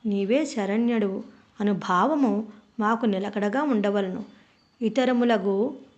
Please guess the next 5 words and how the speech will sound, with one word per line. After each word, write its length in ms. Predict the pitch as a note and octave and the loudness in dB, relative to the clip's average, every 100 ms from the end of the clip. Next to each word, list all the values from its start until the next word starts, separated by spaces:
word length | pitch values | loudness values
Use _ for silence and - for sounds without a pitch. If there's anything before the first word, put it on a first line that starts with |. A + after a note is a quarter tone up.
| - | -6
వైకుంఠాది 840 | G#3+ G3+ A#3+ C#4+ C#4+ C#4 C4+ C#4 D4 | 0 2 2 0 -2 2 4 4 2
స్థానములు 640 | - C4+ C4+ C4 C#4 F#4+ - - _ - | 2 4 4 4 2 2 -4 -18 _ -2
మాకు 280 | A3 B3+ D#4+ | 2 2 4
వాంఛితములు 640 | B3+ F#3 A3 A#3+ C4 D4+ F4 | 2 4 2 2 0 0 0
కాకూడదు. 1040 | C4 G#3+ G#3 G3+ F3+ F3 G3 A3+ G#3+ - | 2 2 2 -4 -4 -2 0 2 2 0